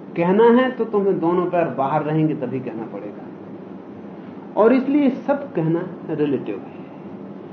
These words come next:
इसलिए कोई कहना एब्सोल्यूट नहीं है। इसलिए कोई भी दावेदार सर्वज्ञता का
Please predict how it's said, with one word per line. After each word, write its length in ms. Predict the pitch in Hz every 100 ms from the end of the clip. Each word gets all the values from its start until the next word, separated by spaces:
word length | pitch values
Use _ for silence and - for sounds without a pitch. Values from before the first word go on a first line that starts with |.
| -
इसलिए 300 | 196 214 240 -
कोई 180 | 247 262
कहना 360 | - 160 180 -
एब्सोल्यूट 500 | - - 151 165 165
नहीं 80 | 107
है। 160 | 101 95 - - - - - - -
इसलिए 360 | 185 233 247 180
कोई 240 | 226 294
भी 160 | 233 196
दावेदार 560 | 156 156 196 190 196 165
सर्वज्ञता 680 | - 175 214 226 190 165
का 220 | 143 131